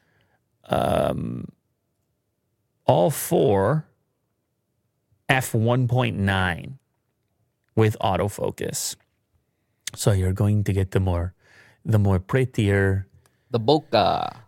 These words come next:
Speaker 1: bokers. You're gonna get the more prettier bokers. Uh, allow for more light to pass through. That's true, 'cause it's still a
Speaker 2: Right.
Speaker 1: small sensor. I don't know about the depth of field thing, but de-, but definitely more light,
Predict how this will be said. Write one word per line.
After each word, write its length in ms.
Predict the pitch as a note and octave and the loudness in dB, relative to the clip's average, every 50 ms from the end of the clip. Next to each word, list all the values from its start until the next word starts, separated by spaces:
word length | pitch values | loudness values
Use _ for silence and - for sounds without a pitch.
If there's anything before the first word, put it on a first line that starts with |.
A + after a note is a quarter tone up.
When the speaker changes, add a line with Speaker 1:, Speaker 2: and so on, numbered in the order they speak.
| _ _ - | _ _ 4
Speaker 1:
bokers. 680 | G#2+ A#2 B2 G#2+ - G2+ F2 F#2 F#2 F2+ - - - - - _ _ _ _ _ _ - | 4 6 4 4 2 0 0 0 0 -2 -4 -6 -8 -10 -14 _ _ _ _ _ _ -4
You're 100 | F#2+ F#2 | -2 0
gonna 160 | G2+ G2+ G2+ | 0 0 0
get 140 | G2+ G2+ - | 0 0 0
the 80 | G#2 | 0
more 180 | G2 G2 G2 F#2 | 2 2 2 0
prettier 460 | - - A2 G#2 G2 G2 G2 G2 F#2+ | 0 0 0 0 2 2 2 2 0
bokers. 680 | F2+ F#2+ F#2+ F#2+ F#2 - - F2+ F2 F#2 - - - - _ _ _ _ _ _ _ _ - _ - _ - - | 2 2 2 2 2 0 0 -2 -2 -2 -4 -8 -10 -10 _ _ _ _ _ _ _ _ -20 _ -20 _ -6 -4
Uh, 560 | - G2+ G2 F#2 - A#1+ A1 A1 - A#1 A1 - - | -2 -2 -2 -2 -2 -2 -2 -2 -4 -4 -6 -6 -2
allow 220 | - B2+ A2 A2 A2 | 0 2 2 2 2
for 120 | G#2+ - G#2 | 0 0 0
more 180 | G2 G2+ G2 | 0 2 2
light 240 | F#2+ G2+ A#2 B2+ B2 | 2 2 0 0 -2
to 60 | - A#2 | -4 -2
pass 300 | - A#2+ G#2+ G#2 G2+ - | 0 0 0 0 -2 -2
through. 120 | - G#2+ | 0 0
That's 160 | A2 B2 B2 - | 0 0 -2 -4
true, 260 | - - F2+ F2 G2 | -4 -4 -2 -2 0
'cause 140 | - B2 B2 | 0 0 -2
it's 100 | A#2+ - | -2 -2
still 160 | - D3 C#3 | -2 0 2
a 40 | A#2+ | 2
Speaker 2:
Right. 120 | G#2 F#2+ | 2 2
Speaker 1:
small 240 | F#2+ G#2 G#2 G2 F#2+ | 2 2 2 2 0
sensor. 400 | F#2 - G2 F#2+ G2 - - E2+ | 0 0 -2 -2 -2 -2 -2 -2
I 120 | E2 F2+ F2+ | -2 -2 -2
don't 120 | E2+ D#2+ | -4 -6
know 100 | C#2+ C#2+ | -10 -12
about 280 | C2 - - - - - | -10 -8 -10 -10 -8 -8
the 180 | - - A1 - - - - - _ - | -8 -6 -6 -8 -10 -12 -16 -20 _ -6
depth 260 | A#2+ F#2 F#2+ G2+ - | -4 -4 -4 -2 -4
of 100 | G2 G2 | -8 -6
field 240 | - G2 F2 - - | -4 -4 -6 -6 -6
thing, 320 | - - - - B2 A#2 - _ _ _ _ _ - | -8 -10 -8 -8 -10 -12 -12 _ _ _ _ _ -18
but 260 | A3 C3+ C3+ - A#2 | -12 -8 -6 -6 0
de-, 100 | - C3 | 0 2
but 140 | A2 B2 A2 | 2 2 0
definitely 320 | - C3+ A#2+ - A#2+ A2 G2+ | 2 0 0 0 0 0 2
more 200 | G2+ G2+ G2 F#2+ | 2 2 2 2
light, 300 | G2 G#2+ G2+ E2+ - | 0 0 -2 -4 -6